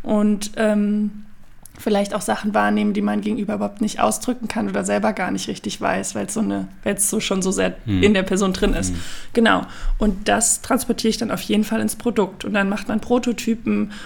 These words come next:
Speaker 1: und schaut sich die Produkte auf den Prototypen an und im Raum und, mm, genau. Und dann wird das am Ende auf jeden Fall ein individuelles Produkt, was sich in das schon bestehende Konzept einfügt.
Speaker 2: Mhm.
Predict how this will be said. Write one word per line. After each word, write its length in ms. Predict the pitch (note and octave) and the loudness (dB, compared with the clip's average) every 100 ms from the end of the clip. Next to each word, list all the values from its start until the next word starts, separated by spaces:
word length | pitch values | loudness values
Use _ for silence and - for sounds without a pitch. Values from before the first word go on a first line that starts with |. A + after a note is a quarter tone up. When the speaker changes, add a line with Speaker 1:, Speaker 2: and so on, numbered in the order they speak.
| - | -8
Speaker 1:
und 160 | - A3 | -4 -2
schaut 220 | - G#3+ | -2 -2
sich 120 | A3+ | -4
die 120 | - A3+ | -4 -4
Produkte 500 | B3 G#3 B3+ B3+ A3+ | 0 2 2 2 -2
auf 80 | |
den 160 | - G#3+ | 0 -2
Prototypen 640 | - G#3+ A3+ A3 G#3 G3+ | -2 -2 -2 -4 -4 -2
an 360 | G3+ - - G2+ | -2 0 0 -2
und 300 | - G3+ G3 | -2 -2 2
im 120 | A3+ | 2
Raum 520 | A3+ G3+ G3+ G#3 G3+ | 4 4 4 2 0
und, 340 | G#3 G3 F#3+ - - - - - - | -2 -2 -4 -6 -10 -12 -12 -14 -4
mm, 440 | G#3+ G3 G3 G3 G#3 - | -2 0 -2 -4 -4 -2
genau. 400 | B3 A3+ G#3 F#3+ - | 0 0 -2 -6 -6
Und 160 | A#3+ G3 | -4 -4
dann 260 | G3+ G#3 - - - | -4 -6 -8 -8 -4
wird 240 | A#3 A3+ | -2 0
das 160 | A3+ A3+ | -2 0
am 140 | A3 | -2
Ende 400 | A3 A3 G#3+ A3 | 0 0 2 2
auf 80 | G3+ | 0
jeden 300 | - G#3+ G#3+ | -2 0 0
Fall 220 | - G#3+ | 0 -2
ein 60 | G#3 | 0
individuelles 840 | G#3+ G3+ G3+ G#3 G#3 A3+ A#3+ - | 0 -2 -2 0 2 2 0 -2
Produkt, 580 | - G#3 G3 A#3 - - G#3+ | -6 -4 -2 -2 -4 -12 -6
was 340 | G3+ G#3+ - | -2 -2 0
sich 320 | A#3+ G#3 - | -2 -2 -2
in 220 | A3 G#3+ | 0 0
das 240 | G3+ G#3+ - | 0 -2 -2
schon 260 | A3+ G#3+ | 0 0
bestehende 640 | G#3+ G#3+ - A#3 A#3+ A#3 A#3 | -2 -4 0 4 6 6 4
Konzept 520 | - G#3 A#3+ - - | -2 -2 -2 -2 0
einfügt. 520 | G3+ F#3+ - - - | 0 0 -4 -4 -4
Speaker 2:
Mhm. 200 | G2+ F2+ | -2 -4